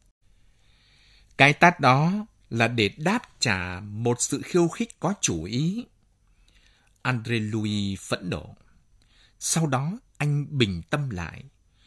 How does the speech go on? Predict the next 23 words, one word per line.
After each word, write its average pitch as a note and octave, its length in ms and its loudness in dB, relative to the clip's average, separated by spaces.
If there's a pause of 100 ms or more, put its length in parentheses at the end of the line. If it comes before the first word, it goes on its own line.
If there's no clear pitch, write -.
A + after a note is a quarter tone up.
(280)
Cho G3 180 4
dù B2+ 240 4
cái G#3+ 140 0
nhìn A2 340 0
kênh F#3 300 -2
kiệu - 280 -2
của F2+ 160 -6
kẻ F#2 220 -4
đối B2 280 -2
thoại G#2 380 -8
không F3+ 420 -4
đóng F3 400 -4
bất G#3+ 180 -4
cứ F#3 120 -8
vai F#3 320 -2
trò A2 180 -2
nào F#2+ 460 -6
trong D#3+ 180 -4
việc A#2 300 -8
này. E2+ 240 -10 (1700)
"Ôi, A#2 640 -2
Chúa C3 300 2
ơi, A#2+ 520 2